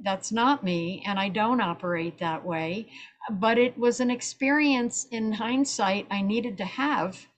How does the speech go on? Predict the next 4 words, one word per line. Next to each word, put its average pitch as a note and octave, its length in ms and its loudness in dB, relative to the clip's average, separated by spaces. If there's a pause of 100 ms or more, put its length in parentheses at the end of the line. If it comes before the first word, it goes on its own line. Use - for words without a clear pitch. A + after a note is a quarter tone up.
(320)
in G3+ 180 0
order A3+ 380 2
to G#3+ 640 -2 (100)
understand G#3 1000 0